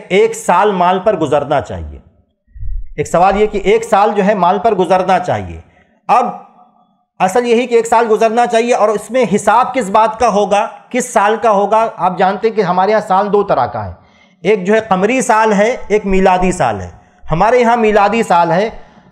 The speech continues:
लेकिन हिसाब किस हिसाब से होगा? शरीयत में तमाम चीज़ों का हिसाब व किताब कमरी या हिजरी हिसाब से होता है। तो हम जो साल शुमार करेंगे, साल का हिसाब करेंगे, हम जो है वो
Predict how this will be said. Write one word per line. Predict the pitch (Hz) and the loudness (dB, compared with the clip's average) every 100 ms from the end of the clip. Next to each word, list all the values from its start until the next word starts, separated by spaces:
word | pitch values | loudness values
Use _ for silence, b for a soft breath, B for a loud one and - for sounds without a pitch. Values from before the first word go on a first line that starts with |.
| 139 | -4
लेकिन | 196 262 | -2 2
हिसाब | 196 196 208 247 - | 2 2 2 0 0
किस | 262 | 0
हिसाब | 240 233 226 | 0 2 0
से | 226 | 2
होगा? | 220 214 226 | 2 4 2
शरीयत | 220 202 196 214 226 | 0 0 0 0 -2
में | 214 220 | -4 -4
तमाम | 196 190 220 220 | 0 0 0 -2
चीज़ों | 196 190 214 | -4 -2 0
का | 208 | 0
हिसाब | 175 190 185 | 0 -2 -2
व | |
किताब | 185 175 180 208 202 - | -2 -2 0 0 0 -2
कमरी | 170 175 196 214 | 0 0 -4 0
या | 185 | 0
हिजरी | 151 175 214 | 0 -2 -2
हिसाब | 180 151 143 | -2 0 -2
से | - | -2
होता | 160 110 - | -4 -2 -6
है। | 101 85 _ _ b b b | -8 -12 _ _ b b b
तो | 170 | -2
हम | 226 | 0
जो | 254 254 | 0 -2
साल | - 180 226 | 0 2 2
शुमार | 247 202 180 196 226 | 0 0 0 0 0
करेंगे, | 208 190 214 208 214 | 0 0 0 2 0
साल | 214 170 208 | 0 0 0
का | 214 | 0
हिसाब | 190 170 175 202 208 | -2 0 0 0 0
करेंगे, | 202 185 208 196 | -2 -2 -2 -2
हम | 202 160 220 | 0 -2 -4
जो | 185 | -4
है | 165 190 | -4 -2
वो | 190 226 247 | 2 0 0